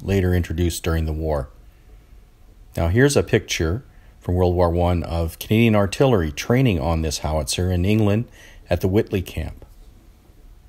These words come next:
Following along the lines of the earlier King and Country Maxim gun set, I have a Marlboro Military Models,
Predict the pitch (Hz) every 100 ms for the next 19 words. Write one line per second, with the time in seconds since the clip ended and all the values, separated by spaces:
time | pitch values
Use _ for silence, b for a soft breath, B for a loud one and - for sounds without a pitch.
0 | - - - _ - - - 123 160 170
1 | 131 101 95 101 101 90 92 95 92 90
2 | 80 80 107 127 113 80 - - 107 95
3 | 82 101 98 - 82 78 85 95 92 -
4 | 82 76 92 104 - 73 - B B B
5 | B B 95 104 165 175 90 80 87 113
6 | 127 127 127 107 107 104 98 98 101 95
7 | 98 90 85 92 90 80 -